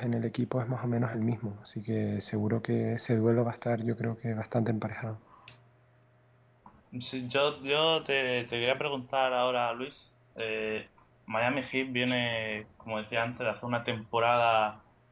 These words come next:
Speaker 2: eh, asombrosa, increíble. Ha batido,
Speaker 1: Sí.
Speaker 2: bueno, recordamos la, la increíble racha de veintisiete victorias consecutivas.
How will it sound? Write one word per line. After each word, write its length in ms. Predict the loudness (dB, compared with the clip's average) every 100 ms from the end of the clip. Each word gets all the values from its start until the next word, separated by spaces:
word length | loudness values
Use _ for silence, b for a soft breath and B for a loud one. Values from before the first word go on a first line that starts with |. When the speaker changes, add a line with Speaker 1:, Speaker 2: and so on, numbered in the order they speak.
| _ -6
Speaker 2:
eh, 180 | -2
asombrosa, 640 | -2 -4 -4 2 2 2 -4
increíble. 880 | -4 -8 -4 -2 0 2 2 0 -4
Ha 140 | 0 2
batido, 420 | 2 0 -2 0
Speaker 1:
Sí. 60 | 0
Speaker 2:
bueno, 240 | -2 -2
recordamos 480 | 0 2 4 4 4
la, 300 | 4 6 6
la 80 | 2
increíble 440 | -6 -6 -2 0
racha 280 | 2 0 0
de 60 | -2
veintisiete 760 | -4 -8 -8 -6 -6 -2 -4
victorias 460 | -4 -6 -6 -4 -2
consecutivas. 840 | -2 -4 -4 -6 -2 2 4 4